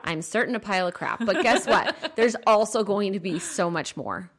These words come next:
Speaker 2: And so many miracles.
Speaker 1: And we cannot negate taking that step back to be like, "What were the miracles in my twenty twenty? What was it?"
Speaker 2: Mm-hmm.
Speaker 1: Because then it's gonna set us up for a proper and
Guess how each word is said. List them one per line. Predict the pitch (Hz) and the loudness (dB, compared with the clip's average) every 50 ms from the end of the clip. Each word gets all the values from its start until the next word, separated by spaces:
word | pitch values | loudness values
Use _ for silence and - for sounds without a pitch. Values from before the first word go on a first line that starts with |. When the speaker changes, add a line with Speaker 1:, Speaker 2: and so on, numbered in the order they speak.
| _ - | _ -8
Speaker 2:
And | 156 180 175 - | -6 -6 -6 -8
so | - - 190 160 | -8 -8 -8 -8
many | 156 151 127 | -10 -12 -14
miracles. | 98 104 85 - - - - 208 | -14 -14 -14 -16 -12 -4 -2 0
Speaker 1:
And | 214 220 | 2 2
we | 220 226 | 2 0
cannot | 226 - 233 202 190 185 190 - | 0 0 0 2 4 2 2 2
negate | 196 185 175 180 165 165 202 226 - - - - | 0 -2 0 0 0 0 0 -2 -4 -10 -14 -8
taking | - 214 170 - 202 185 180 | -4 -4 -4 -4 -4 -4 -4
that | 156 - | -4 -6
step | - - - 165 - - | -6 -6 -6 -4 -2 -2
back | 156 143 143 - | -2 -2 -2 -4
to | - 185 | -8 -12
be | 175 170 165 | -8 -4 -2
like, | 160 156 - - | -4 -4 -4 -4
"What | 165 160 147 - 160 | -4 -2 -2 0 0
were | 175 165 | -2 -4
the | - 156 | -4 -4
miracles | 165 160 151 143 - - 147 139 165 | -6 -6 -6 -8 -6 -6 -6 -6 -6
in | 160 151 | -6 -8
my | 151 165 180 | -8 -10 -10
twenty | - - 165 160 165 180 | -12 -12 -12 -10 -12 -12
twenty? | - - 175 180 165 156 | -12 -10 -10 -8 -8 -10
What | - - 160 170 160 - 190 | -10 -8 -4 -4 -2 -2 -2
was | 135 160 156 170 185 185 | -4 -4 -4 -4 -4 -4
it?" | - | -6
Speaker 2:
Mm-hmm. | - 202 | -6 -6
Speaker 1:
Because | 208 175 185 180 175 | -6 -4 -4 -4 -2
then | 196 196 240 | 0 0 0
it's | 262 233 262 - | 0 -2 -2 -4
gonna | 320 311 311 302 | -4 -4 -4 -4
set | - - - 214 208 | -4 -2 0 2 2
us | 196 202 - | 2 0 0
up | 185 170 - - | -2 -2 -4 -4
for | - 165 151 123 101 127 170 - - - - - - - - - _ _ _ _ _ _ - - - 185 | -4 -4 -2 -2 -2 -2 -4 -8 -14 -20 -20 -20 -20 -20 -20 -20 _ _ _ _ _ _ -12 -6 -2 -2
a | 185 | -2
proper | - - - - - 208 196 202 202 - 240 220 214 214 214 214 214 - 190 | -2 -4 -12 -4 0 2 2 2 2 4 4 4 4 4 2 0 -4 -6 -6
and | 202 190 170 175 170 165 170 175 - | -4 -4 -2 -2 -2 -2 -4 -6 -6